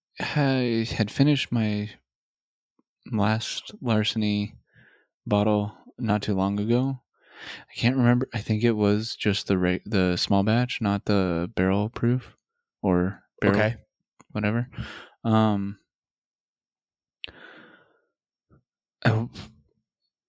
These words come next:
Speaker 1: I was like, "Oh, this is kinda." <laughs>
Speaker 2: Well, it's a
Speaker 1: I didn't
Speaker 2: weeded
Speaker 1: like it.
Speaker 2: whiskey.
Speaker 1: Yeah, I didn't like
Speaker 2: So,
Speaker 1: it.
Speaker 2: it's definitely different. I mean, it's not bad for it. That's another, like, twenty, twenty-two dollar bottle.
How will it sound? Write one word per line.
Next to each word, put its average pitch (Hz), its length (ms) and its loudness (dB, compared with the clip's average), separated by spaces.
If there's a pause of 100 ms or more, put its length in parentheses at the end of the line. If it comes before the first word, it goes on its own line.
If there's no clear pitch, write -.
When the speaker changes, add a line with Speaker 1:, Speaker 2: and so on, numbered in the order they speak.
(280)
Speaker 1:
I 120 100 0
was 110 140 -2
like, 107 160 2
"Oh, 120 260 6
this 113 220 0
is - 120 -6
kinda." 107 440 2 (240)
<laughs> - 460 -10 (1040)
Speaker 2:
Well, 160 60 6
it's 151 120 4
a 139 40 8
Speaker 1:
I 127 40 8
didn't 123 160 6
Speaker 2:
weeded 123 200 4
Speaker 1:
like 135 80 2
it. 95 40 2
Speaker 2:
whiskey. 95 480 -2 (600)
Speaker 1:
Yeah, 107 360 4 (540)
I 120 100 -4
didn't 131 180 6
like 87 180 4
Speaker 2:
So, 87 60 0
Speaker 1:
it. 85 120 -6 (640)
Speaker 2:
it's - 100 -18
definitely 127 440 2
different. 90 420 -6 (1300)
I - 20 2
mean, 156 120 6
it's 151 120 4
not 117 220 4
bad 95 240 -2
for 98 160 -2
it. 87 100 -4
That's 123 240 0
another, 113 380 4
like, 95 200 0
twenty, 98 800 -4
twenty-two 98 440 -4
dollar 104 220 2
bottle. 107 400 -2